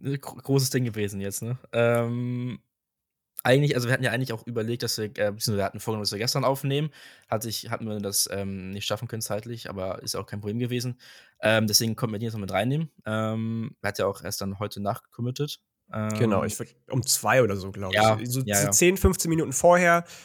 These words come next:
Speaker 2: droppte eigentlich, okay, wir wissen alle, wo er hingeht.
Speaker 1: Ja.
Speaker 2: Desmond Riggs ist zu Alabama committed, ist der siebte Five-Star für die Klasse. Cornerback, man weiß gar nicht so genau, ob er Bruder ist
Speaker 1: <laughs>
Speaker 2: von Eli Riggs oder nicht. Die
Speaker 1: Doch,
Speaker 2: einen sagen ja, die
Speaker 1: doch.
Speaker 2: anderen sagen nein.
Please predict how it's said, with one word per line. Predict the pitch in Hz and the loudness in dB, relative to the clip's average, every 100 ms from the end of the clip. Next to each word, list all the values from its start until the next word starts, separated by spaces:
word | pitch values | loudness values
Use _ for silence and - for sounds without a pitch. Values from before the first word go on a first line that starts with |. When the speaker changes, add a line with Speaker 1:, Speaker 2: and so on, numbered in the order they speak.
| - _ | -20 _
Speaker 2:
droppte | - 156 - 151 | 8 8 10 8
eigentlich, | 139 151 147 147 | 10 8 4 0
okay, | 123 156 | -2 -2
wir | 139 | 0
wissen | 156 139 | 2 6
alle, | 139 143 | 6 8
wo | 131 | 8
er | |
hingeht. | 131 196 180 180 - 117 | 8 6 4 2 0 0
Speaker 1:
Ja. | 113 | 4
Speaker 2:
Desmond | 139 - 139 131 | 4 4 0 2
Riggs | 151 - | 4 4
ist | - - | 2 2
zu | - | 4
Alabama | 123 135 151 147 | 4 4 4 2
committed, | 147 143 151 | 0 0 0
ist | - - | 0 0
der | 120 | 0
siebte | 113 117 156 _ 156 | 2 0 0 _ -4
Five-Star | 143 156 156 - - 143 143 160 _ _ _ - | 2 4 4 4 2 2 2 -2 _ _ _ -6
für | - 147 | 2 2
die | 139 | 2
Klasse. | - 139 139 143 139 139 _ _ _ _ _ - | 2 4 6 4 0 -6 _ _ _ _ _ -4
Cornerback, | - 143 143 131 131 131 - - | 6 8 8 6 4 2 -10 -2
man | 139 127 | 0 6
weiß | 170 330 - | 8 8 8
gar | 151 | 10
nicht | 143 | 8
so | - | 6
genau, | 131 131 123 | 6 8 8
ob | 107 | 8
er | 131 | 6
Bruder | 117 127 185 175 180 | 8 8 8 8 4
ist | 165 202 - - _ _ _ - | 2 2 2 -2 _ _ _ -4
Speaker 1:
<laughs> | - 139 - 151 | 0 2 2 2
Speaker 2:
von | - 170 160 165 175 - - | 6 8 8 6 -2 -6 2
Eli | 175 170 | 6 8
Riggs | 165 175 - - | 8 6 2 4
oder | 143 | 6
nicht. | 120 190 - - 262 254 | 6 6 4 2 -2 4
Die | |
Speaker 1:
Doch, | 139 | 8
Speaker 2:
einen | 156 139 | 8 8
sagen | 139 131 | 6 6
ja, | 143 | 6
die | 165 | 6
Speaker 1:
doch. | |
Speaker 2:
anderen | 143 143 | 6 6
sagen | 131 127 | 4 4
nein. | 123 147 | 2 2